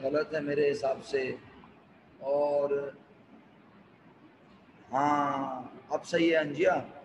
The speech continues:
हुसैन रज़ा, आपका भी जवाब सही है और एहसन मोमिन का भी जवाब सही है।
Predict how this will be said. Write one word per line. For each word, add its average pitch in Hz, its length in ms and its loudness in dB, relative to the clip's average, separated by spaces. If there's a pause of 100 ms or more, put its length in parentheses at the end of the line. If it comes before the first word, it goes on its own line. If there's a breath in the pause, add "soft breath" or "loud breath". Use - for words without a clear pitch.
(360)
हुसैन 160 340 -2
रज़ा, 170 180 4
आपका 160 260 2
भी 160 140 0
जवाब 156 300 4
सही 147 240 4
है 135 120 0 (720)
और 135 220 2
एहसन 143 400 0
मोमिन 151 360 0
का 160 100 2
भी 165 120 0
जवाब 156 340 4
सही 147 260 2
है। 123 160 0